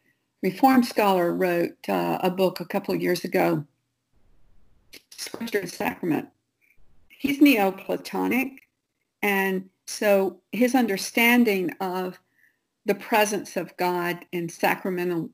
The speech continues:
presence of God, um, is much more of an indirect, hidden kind of thing. I'm more direct, you know, that it's sacramental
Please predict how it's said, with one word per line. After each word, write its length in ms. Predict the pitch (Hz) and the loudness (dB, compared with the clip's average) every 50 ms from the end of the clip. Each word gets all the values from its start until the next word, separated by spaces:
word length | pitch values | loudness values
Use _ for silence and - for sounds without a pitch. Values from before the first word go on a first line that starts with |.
| _ _ | _ _
presence 520 | - - 175 165 165 - - - - - | -10 -6 -6 -4 -4 -6 -10 -10 -10 -10
of 120 | - 160 - | -10 -10 -6
God, 320 | - 147 143 - - - - _ _ _ _ _ _ _ _ - | -6 -6 -4 -4 -6 -8 -10 _ _ _ _ _ _ _ _ -12
um, 300 | 170 165 - 170 160 160 - _ _ _ _ - - _ _ - | -10 -8 -6 -8 -8 -8 -14 _ _ _ _ -20 -20 _ _ 0
is 420 | 196 190 190 185 180 170 - - | 2 2 4 2 2 0 -2 -4
much 460 | 208 208 208 196 196 202 - - - | -4 0 0 0 0 0 -4 -8 -6
more 400 | 214 202 196 190 185 180 180 175 170 - | -4 -2 0 0 0 2 0 0 -2 -2
of 140 | 175 170 165 | -4 -2 0
an 160 | 170 165 - - | 0 -2 0 2
indirect, 840 | 190 190 196 190 196 202 202 202 196 220 226 - - _ _ - - _ _ _ _ | 2 2 2 2 2 2 2 4 4 2 2 -2 -4 _ _ -20 -20 _ _ _ _
hidden 480 | - - 214 208 208 202 202 208 202 - | 2 4 4 4 4 0 -2 -4 -6 -10
kind 200 | - - 226 220 220 | -6 -4 -4 -4 -4
of 100 | 220 - | -6 -6
thing. 380 | - 226 220 226 226 233 233 _ _ _ _ _ _ _ _ _ _ _ _ _ - - _ _ _ _ _ _ _ _ _ _ | -6 -4 -4 -2 -4 -6 -8 _ _ _ _ _ _ _ _ _ _ _ _ _ -20 -20 _ _ _ _ _ _ _ _ _ _
I'm 400 | - - - 214 233 240 240 233 | -6 0 2 6 8 8 8 8
more 440 | 226 233 220 214 202 190 180 165 - - _ _ _ _ _ _ _ - | 6 4 2 2 2 2 0 -2 -8 -16 _ _ _ _ _ _ _ -6
direct, 720 | 175 196 185 170 175 165 156 - - - _ _ - - - _ _ _ _ _ _ _ _ _ _ _ _ - - - _ _ - | 2 2 2 2 2 0 -2 -2 -6 -10 _ _ -20 -20 -20 _ _ _ _ _ _ _ _ _ _ _ _ -20 -20 -20 _ _ -8
you 80 | 180 | -8
know, 480 | 180 175 160 151 151 156 - - 160 156 | -6 -4 -4 -4 -2 -4 -4 -6 -6 -6
that 640 | 156 175 170 165 165 160 151 - - - - _ - _ | -4 -2 0 0 2 0 0 -2 -2 -8 -16 _ -4 _
it's 460 | 190 190 175 185 - - - - - _ _ _ _ _ _ _ _ _ _ _ - - _ | 2 2 2 2 -4 -14 -18 -18 -20 _ _ _ _ _ _ _ _ _ _ _ -20 -20 _
sacramental 1200 | - - - 214 214 214 208 - - 208 185 180 175 175 175 175 175 170 170 165 160 160 - | -12 -2 0 2 2 2 0 -4 -4 -4 -2 -2 -2 -2 -2 -2 0 0 0 0 -2 -4 -8